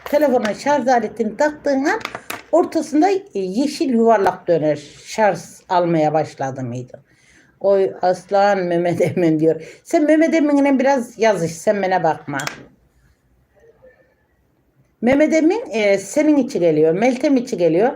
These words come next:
E, Meltem sordu dünden, Meltem de yok. "Ben liseliyim maalesef." diyor. Liseli, liseli, e, dar elbiseli.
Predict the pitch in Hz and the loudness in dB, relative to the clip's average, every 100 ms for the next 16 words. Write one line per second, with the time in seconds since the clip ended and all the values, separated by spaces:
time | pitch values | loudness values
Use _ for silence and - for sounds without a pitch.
0 | - - _ _ _ 196 240 277 330 285 | -8 -20 _ _ _ 0 2 2 0 -2
1 | 269 247 226 202 170 175 190 233 226 247 | 2 2 2 -2 -2 -2 0 -2 0 -2
2 | 247 254 185 160 185 254 - - _ _ | 0 -2 2 4 4 2 -2 -20 _ _
3 | _ _ _ _ - 214 233 233 165 170 | _ _ _ _ -4 -2 0 -4 -6 -4
4 | 180 185 196 185 170 170 165 151 - - | -4 -4 -4 -2 -2 2 2 0 -6 -16
5 | _ _ _ 160 165 156 147 - 127 - | _ _ _ -4 -2 -2 -4 -6 -8 -8
6 | 131 101 131 - - - _ _ _ _ | -10 -10 -10 -16 -20 -20 _ _ _ _
7 | _ _ _ _ - _ _ _ - 254 | _ _ _ _ -20 _ _ _ -8 -6
8 | 240 - 277 254 262 277 269 - - 233 | -6 -2 0 0 2 2 0 -4 -4 -2
9 | 240 - 220 214 202 208 196 - - 165 | -2 -2 0 0 0 0 -2 -6 -2 -2
10 | 165 226 214 220 214 214 233 233 - 214 | 0 0 2 2 0 0 -4 -4 -2 0
11 | 208 208 208 208 | 0 0 0 -2